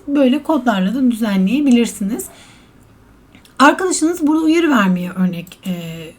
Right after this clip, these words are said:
uygun görmüş. Şimdi ben hemen bir kaynakça yazacağım. Kaynakça yazıyorum. Enter'a basıyorum. Bakın burada yine bana bir, e, şey açılıyor. İşte sistemde kullandığım ikonların alınmış adresi var.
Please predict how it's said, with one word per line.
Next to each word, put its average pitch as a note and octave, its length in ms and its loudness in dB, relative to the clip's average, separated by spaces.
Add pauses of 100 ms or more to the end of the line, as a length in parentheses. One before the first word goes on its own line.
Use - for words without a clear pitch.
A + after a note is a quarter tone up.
(120)
uygun E3+ 360 -2
görmüş. E3 480 -8 (380)
Şimdi F#4 240 -4
ben F4+ 140 0
hemen C4 360 4
bir C#4 180 -2 (180)
kaynakça B3+ 540 2
yazacağım. G3 540 0 (1400)
Kaynakça A#3 540 0
yazıyorum. G#3 480 0 (180)
Enter'a B3 460 2
basıyorum. A#3 400 -6
Bakın C#4 240 0
burada B3+ 160 2
yine C4 280 4
bana F#3+ 260 0
bir, F#4+ 160 0 (720)
e, B3 220 6
şey E4 260 2
açılıyor. F#3+ 580 -2 (440)
İşte D4+ 200 2
sistemde C#4 500 4
kullandığım B3 540 4
ikonların A#3+ 600 2
alınmış A3+ 480 0
adresi C4 540 0
var. C4+ 260 4